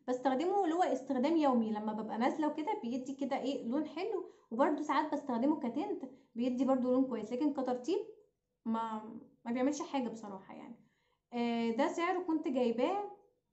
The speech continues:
باتنين وستين جنيه من الصيدليه، تمام.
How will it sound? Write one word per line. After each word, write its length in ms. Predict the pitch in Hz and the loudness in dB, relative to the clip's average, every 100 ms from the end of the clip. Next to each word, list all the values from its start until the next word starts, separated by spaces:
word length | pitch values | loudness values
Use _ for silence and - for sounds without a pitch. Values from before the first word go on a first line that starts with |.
| _ _ _ - | _ _ _ -14
باتنين 280 | 233 294 359 | -2 2 4
وستين 500 | 349 269 233 330 349 | 2 0 -2 2 4
جنيه 180 | 277 359 | 4 4
من 100 | 330 | 2
الصيدليه، 580 | - 220 214 202 196 - _ - | -2 -6 -4 -6 -6 -12 _ -10
تمام. 220 | 220 320 | -4 -4